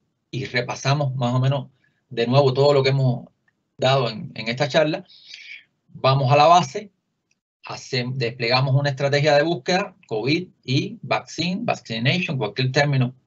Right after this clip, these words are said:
Este, este truncado es para cualquier, eh, tema relacionado con vacunas. Segundo paso, vamos a recuperar los, en este caso son doscientos sesenta y nueve registros bibliográficos en la base de datos Web of Science. Igual podemos utilizar pubmed, por supuesto.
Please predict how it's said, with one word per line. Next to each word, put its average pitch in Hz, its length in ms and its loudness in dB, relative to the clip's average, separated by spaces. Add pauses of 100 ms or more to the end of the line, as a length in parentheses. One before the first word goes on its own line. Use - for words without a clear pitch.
Este, 131 360 -2
este 123 600 0 (260)
truncado 131 520 2
es 131 100 2
para 123 320 0 (320)
cualquier, 139 540 -2
eh, 120 240 0
tema 151 240 2
relacionado 131 500 2
con 156 120 -2
vacunas. 185 480 0 (2000)
Segundo 147 480 2
paso, 180 280 4
vamos 131 240 2
a 151 60 2
recuperar 147 520 4
los, 131 240 -2 (140)
en 117 160 -10
este 131 180 -6
caso 143 200 -2
son 170 140 -8
doscientos 170 580 -4
sesenta 139 280 -4
y 131 40 -2
nueve 151 220 4
registros 139 360 0
bibliográficos 127 580 0
en 110 60 -6
la 107 80 0
base 127 220 -2
de 127 60 2
datos 131 160 4
Web 131 140 4
of 147 120 0
Science. 160 380 -4 (260)
Igual 107 280 -2
podemos 117 300 -2
utilizar 120 460 -2
pubmed, 131 320 0
por - 140 -10
supuesto. - 420 -4